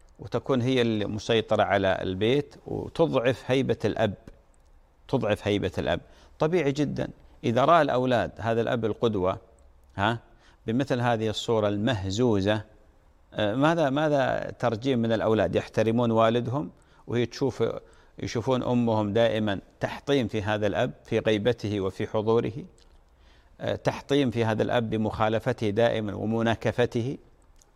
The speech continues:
ولذلك هنا اختل ميزان ال-، ال-، البيت،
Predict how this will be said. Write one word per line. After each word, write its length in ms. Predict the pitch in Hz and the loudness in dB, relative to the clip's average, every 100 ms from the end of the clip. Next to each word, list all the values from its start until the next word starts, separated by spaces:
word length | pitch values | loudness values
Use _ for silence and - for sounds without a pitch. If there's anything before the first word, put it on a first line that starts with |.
| - | -12
ولذلك 720 | 101 107 117 143 139 - 127 - - - - | -4 0 4 4 2 -2 -6 -6 -20 -12 -2
هنا 160 | 147 | 0
اختل 760 | 143 - - 165 160 127 113 107 - - - - | 0 -4 -4 0 2 4 4 2 -2 -20 -20 -8
ميزان 540 | 113 117 107 120 131 147 - _ - _ - | -2 -2 0 0 -2 -4 -10 _ -20 _ -6
ال-، 260 | 113 101 | -2 0
ال-، 720 | 101 - 50 101 95 95 - | 0 -2 -2 -2 -2 -2 -2
البيت، 420 | 101 104 101 - | 0 2 2 0